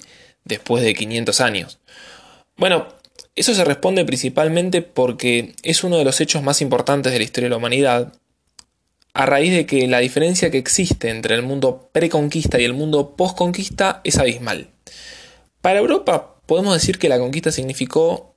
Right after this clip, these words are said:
el fin de la Edad Media y el inicio de la Edad Moderna, y con esto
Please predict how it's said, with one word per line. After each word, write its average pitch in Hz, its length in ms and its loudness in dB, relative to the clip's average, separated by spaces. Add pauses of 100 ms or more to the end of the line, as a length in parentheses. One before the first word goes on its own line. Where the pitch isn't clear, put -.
(400)
el 123 140 -2
fin 135 160 -6
de 139 80 2
la 127 120 4
Edad 131 180 2
Media 156 560 0 (240)
y 143 160 -2
el 131 100 2
inicio 147 420 0
de 131 100 2
la 117 100 4
Edad 127 180 2
Moderna, 123 540 0 (580)
y 127 140 -6
con 143 200 2
esto 180 640 0